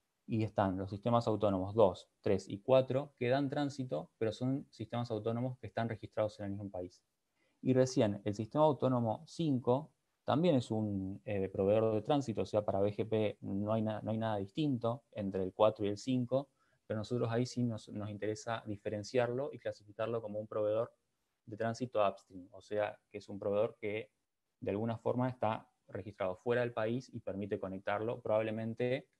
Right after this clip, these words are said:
a los demás países de, de la región o del mundo. Entonces hay una diferencia importante acá,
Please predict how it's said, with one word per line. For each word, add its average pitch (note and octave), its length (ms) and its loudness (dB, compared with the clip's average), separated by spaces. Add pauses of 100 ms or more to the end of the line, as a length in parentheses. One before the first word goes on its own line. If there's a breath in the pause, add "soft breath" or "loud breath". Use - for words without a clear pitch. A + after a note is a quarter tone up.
(420)
a A2 400 2
los G#2 160 -4
demás G2+ 180 -6
países G2 400 -2
de, F#2 220 -8
de F#2+ 100 -4
la F#2 140 -4
región G2+ 440 -4
o G2+ 140 -2
del F#2 140 -2
mundo. G2 400 -6 (480)
Entonces B2 320 0
hay B2 100 2
una A#2+ 100 2
diferencia A2 380 -4
importante G#2 420 -2
acá, F#2 240 -6